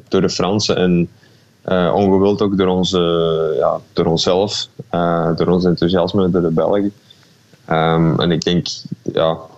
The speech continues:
dat, dat dat mij zoveel energie heeft gekost dat het laatste een beetje op was en dat eigenlijk, eh, een lichter type zoals, eh,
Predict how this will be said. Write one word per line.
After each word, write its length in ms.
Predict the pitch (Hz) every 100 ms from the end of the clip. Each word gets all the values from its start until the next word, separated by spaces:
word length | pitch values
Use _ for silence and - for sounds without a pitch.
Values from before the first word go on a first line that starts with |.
| - -
dat, 380 | - 85 82 -
dat 120 | 87
dat 80 | 85
mij 100 | 85
zoveel 300 | 87 87 82
energie 240 | 92 85
heeft 120 | 95 -
gekost 340 | 101 98 90
dat 120 | 98
het 160 | 90 85
laatste 300 | 85 92 -
een 60 | 90
beetje 240 | 87 -
op 160 | 98 104
was 180 | 95
en 100 | 92
dat 140 | 85 85
eigenlijk, 420 | 87 85 85 80
eh, 240 | 85 85 85 85 - _ _ _ _
een 120 | -
lichter 320 | 92 101 - 113
type 240 | 101 107
zoals, 380 | 95 92 92 90
eh, 420 | 92 92 90 90